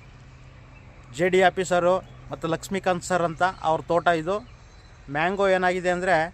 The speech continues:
ಆ, ಎಲ್ಲ ಬ್ಲ್ಯಾಕ್ ಆಗ್ತಾಯಿದೆ, ಕಾಯಿ ಚೆನ್ನಾಗಿ ಬಂದಿದೆ, ಆ, ಎಲೆ ಎಲ್ಲ ಕಪ್ಪು ಕಪ್ಪು ಆಗ್ತಾಯಿದೆ. ಇದಕ್ಕೆ ನಾವು ನಮ್ಮ ಎಮ್ ಐ ಪ್ರಾಡಕ್ಟ್ ಆದಂತಹ, ಆ, ನೋಡಿ ಸಿಟ್ರಾ,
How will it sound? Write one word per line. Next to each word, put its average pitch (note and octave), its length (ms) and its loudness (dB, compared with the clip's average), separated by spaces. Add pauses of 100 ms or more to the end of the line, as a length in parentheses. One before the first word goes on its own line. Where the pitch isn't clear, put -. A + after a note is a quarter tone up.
(360)
ಆ, D3 140 -2
ಎಲ್ಲ E3+ 340 2
ಬ್ಲ್ಯಾಕ್ C#3+ 420 2
ಆಗ್ತಾಯಿದೆ, F3+ 480 -2
ಕಾಯಿ E3 300 0
ಚೆನ್ನಾಗಿ E3+ 320 -4
ಬಂದಿದೆ, E3+ 340 -4 (880)
ಆ, D#3 260 -2
ಎಲೆ D#3 260 0
ಎಲ್ಲ F#3 200 2
ಕಪ್ಪು - 300 -2
ಕಪ್ಪು F3+ 260 0
ಆಗ್ತಾಯಿದೆ. E3+ 400 -2
ಇದಕ್ಕೆ E3 260 -6
ನಾವು E3+ 420 0 (380)
ನಮ್ಮ D#3+ 180 -6
ಎಮ್ D#3+ 240 -6
ಐ F#3 100 -6
ಪ್ರಾಡಕ್ಟ್ E3+ 420 -4
ಆದಂತಹ, E3+ 580 -2 (600)
ಆ, D3 80 -4 (840)
ನೋಡಿ E3 220 -2 (220)
ಸಿಟ್ರಾ, G3+ 480 2